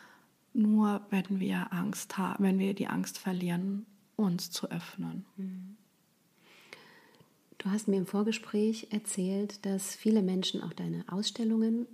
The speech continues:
Speaker 2: besuchen und sich danach dann oft fragen, wie sie helfen können. Ähm, du hast zweitausendeinundzwanzig deinen eigenen Verein gegründet, Alea e V. Warum?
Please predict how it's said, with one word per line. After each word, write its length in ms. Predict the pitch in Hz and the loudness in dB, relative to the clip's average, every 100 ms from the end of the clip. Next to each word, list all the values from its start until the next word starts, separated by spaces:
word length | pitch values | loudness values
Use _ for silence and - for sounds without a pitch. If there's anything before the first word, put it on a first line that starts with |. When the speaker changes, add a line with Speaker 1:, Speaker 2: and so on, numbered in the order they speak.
| - | -4
Speaker 2:
besuchen 800 | 226 202 214 226 - 254 294 294 - - - - - _ | -2 2 0 0 0 0 0 -4 -16 -18 -18 -20 -20 _
und 540 | 208 208 196 196 196 - | 2 4 6 2 0 -6
sich 300 | 196 208 202 | 0 2 2
danach 400 | 202 190 196 196 | 2 2 2 0
dann 180 | 196 190 | -2 -2
oft 260 | 190 - | -2 -6
fragen, 540 | - 196 190 190 190 190 - | -6 -2 0 0 -2 -4 -4
wie 160 | 180 | -4
sie 120 | 180 | -2
helfen 380 | 180 175 175 175 | -2 -2 -2 -4
können. 480 | 175 180 170 170 165 - _ - - - - - - - - | -6 -6 -6 -6 -8 -14 _ -20 -20 -20 -20 -20 -16 -14 -2
Ähm, 380 | 208 190 185 190 - - | 2 4 2 0 -6 -4
du 160 | 190 | 0
hast 220 | 190 208 | 0 0
zweitausendeinundzwanzig 1040 | - 185 180 170 170 208 - 247 254 262 254 - _ _ - | 0 0 2 2 2 2 0 0 0 -2 -6 -10 _ _ -10
deinen 240 | 247 240 | -4 -2
eigenen 520 | 214 190 165 156 156 - _ | 2 2 2 0 -4 -8 _
Verein 580 | - - - 160 165 170 - - | -8 -6 -4 -4 -4 -6 -12 -6
gegründet, 680 | 175 - 170 165 208 294 - - - - - | -6 -4 -2 0 0 -2 -6 -18 -20 -20 -2
Alea 480 | 185 165 170 160 175 | 0 2 0 -2 -4
e 100 | 180 | -6
V. 420 | - 180 180 302 - _ _ _ _ _ | -6 -6 -4 -4 -6 _ _ _ _ _
Warum? 380 | 175 160 226 | -4 0 0